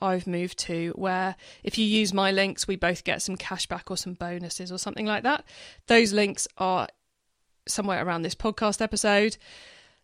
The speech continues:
And that's it for this update. If you've got questions or something you'd like me to cover, or you want to tell me I've got something horribly, horribly wrong, please do get in touch. LinkedIn's probably the easiest way to get in contact with me, but I'm sure you'll find me one way or another. So thanks for listening.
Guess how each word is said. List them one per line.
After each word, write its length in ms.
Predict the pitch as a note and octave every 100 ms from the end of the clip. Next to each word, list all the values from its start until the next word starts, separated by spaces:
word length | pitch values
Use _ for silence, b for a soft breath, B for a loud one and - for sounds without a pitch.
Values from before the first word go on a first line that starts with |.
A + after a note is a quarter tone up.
| B -
And 120 | D4+
that's 200 | F4+ E4+
it 180 | F#4 -
for 80 | E4
this 160 | D#4+
update. 460 | F#4 - F#3 C#3+ - - - _ -
If 160 | C#4
you've 120 | D4+
got 180 | D4 -
questions 640 | - D#4+ - D4+ D4+ C#4+
or 60 | A3
something 320 | C#4 C4 B3+
you'd 120 | B3+ A3+
like 240 | B3+ -
me 120 | A#3
to 100 | A#3+
cover, 440 | - - C4 B3 A#3+
or 120 | G3+
you 140 | G#3+
want 180 | G#3+ C4+
to 60 | C#4
tell 280 | - C#4+
me 140 | C4+ C4
I've 100 | A3+
got 140 | -
something 220 | - -
horribly, 540 | A3+ - A#3+ C4 B3+ A3+
horribly 460 | - A3 G3+ G3
wrong, 380 | F#3 F#3+ F#3+ B3 -
please 240 | D#4 D4
do 120 | D4 C#4
get 160 | D4
in 80 | D4
touch. 360 | E4 E4+ - - B B B B
LinkedIn's 380 | C#4+ C4 C#4 B3+
probably 500 | - - D4+ C#4 C4
the 220 | A3 -
easiest 260 | G#3 G3 -
way 140 | F#3
to 120 | F#3 -
get 140 | -
in 100 | F#3
contact 380 | - F#3+ - -
with 140 | F#3+
me, 100 | F3+
but 160 | F3 -
I'm 80 | F#3
sure 180 | G3+
you'll 120 | F#3+ E3
find 260 | - D#3+
me 100 | E3
one 200 | E3+ D#3+
way 160 | D#3 D3+
or 100 | D3+
another. 300 | C#3 C#3+ E3
So 160 | - F#3+
thanks 240 | C4 B3+
for 80 | C#4+
listening. 400 | E4 - F3+